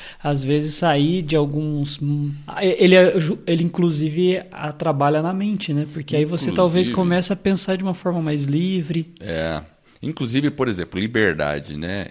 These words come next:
Speaker 2: E às vezes a pessoa fala, "Não, é verdade, eu vou ficar livre, eu vou ficar no Caribe, lá só na boa."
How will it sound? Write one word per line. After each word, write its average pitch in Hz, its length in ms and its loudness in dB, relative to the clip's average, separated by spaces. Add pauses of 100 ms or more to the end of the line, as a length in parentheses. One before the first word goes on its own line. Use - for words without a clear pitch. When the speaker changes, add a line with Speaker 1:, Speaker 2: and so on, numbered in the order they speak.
Speaker 2:
E 85 420 -6
às 76 120 -8
vezes 85 140 -8
a 98 60 -4
pessoa 110 280 -12
fala, 76 280 -10
"Não, 196 220 -8
é 190 80 -8
verdade, 165 640 -6
eu 107 40 -2
vou 127 100 -6
ficar 127 340 -6
livre, 98 520 -6
eu 92 60 -4
vou 123 120 -2
ficar - 280 -8
no 127 120 -6
Caribe, 107 1120 -6
lá 143 460 -10
só - 480 -8
na 131 240 -8
boa." 123 840 -4